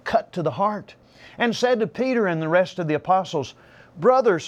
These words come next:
what shall we do?'" And Peter said to them, "Repent and be baptized, every one of you, in the name of Jesus Christ for the forgiveness of your sins,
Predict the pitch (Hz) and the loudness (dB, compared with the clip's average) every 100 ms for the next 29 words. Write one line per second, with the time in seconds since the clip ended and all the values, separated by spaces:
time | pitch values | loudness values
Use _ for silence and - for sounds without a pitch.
0 | - 156 226 233 - 240 262 269 196 247 | -4 0 0 0 2 2 4 0 2 0
1 | 277 170 - _ _ _ _ _ _ _ | 0 -4 -8 _ _ _ _ _ _ _
2 | _ _ _ _ - 113 104 160 147 - | _ _ _ _ -12 -10 -2 0 0 0
3 | 170 151 127 123 104 - - - 127 113 | 0 0 -2 -6 -10 -18 -20 -10 -10 -4
4 | 160 185 190 170 165 160 165 147 165 165 | 0 0 0 0 0 2 0 0 0 0
5 | 175 - 175 185 175 165 160 170 139 160 | -2 -4 0 2 2 0 0 0 -2 -2
6 | 175 160 - - 202 180 165 160 175 175 | -4 -6 -14 -4 -2 0 0 0 0 -2
7 | 131 107 175 156 165 - 165 175 185 - | -2 -4 -4 -4 -6 -4 0 0 -2 -6
8 | - 180 147 139 147 127 196 202 175 165 | -2 0 0 -2 -4 -2 -2 -2 -4 -2
9 | 185 156 196 202 - 254 226 117 107 - | -4 -2 -4 -4 -2 -2 -2 -6 -10 -14